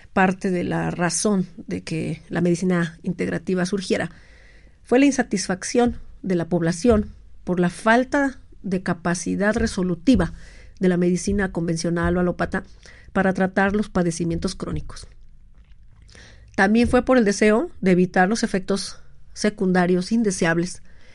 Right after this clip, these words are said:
de los fármacos. El interés también de la población por la nutrición y una mejor alimentación. Una, un interés también por el estado emocional, eh, anímico,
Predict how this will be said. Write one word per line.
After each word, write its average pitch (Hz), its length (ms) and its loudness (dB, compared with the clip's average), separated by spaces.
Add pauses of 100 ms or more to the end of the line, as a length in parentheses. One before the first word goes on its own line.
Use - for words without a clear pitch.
(140)
de 208 100 4
los 190 140 0
fármacos. - 640 -6 (1200)
El 214 160 6
interés 190 360 4
también 196 240 4
de 190 80 4
la 202 100 0
población 247 600 0
por 226 180 6
la 233 60 6
nutrición 240 640 0 (280)
y 202 100 2
una 190 180 4
mejor 185 360 0
alimentación. 185 760 0 (800)
Una, 185 480 2 (360)
un 190 120 2
interés 190 320 2
también 180 360 0
por 196 340 -2 (400)
el 185 180 0
estado 180 280 -2
emocional, 180 680 2 (580)
eh, 185 200 -6
anímico, 185 580 0